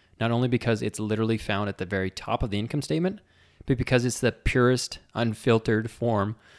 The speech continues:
of all the money flowing into the business. But what's really important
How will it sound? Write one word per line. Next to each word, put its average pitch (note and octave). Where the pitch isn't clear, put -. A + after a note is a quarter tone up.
of B2+
all B2
the B2+
money A2
flowing G2+
into G2
the F#2+
business. F2
But B2+
what's A#2
really A#2+
important D3+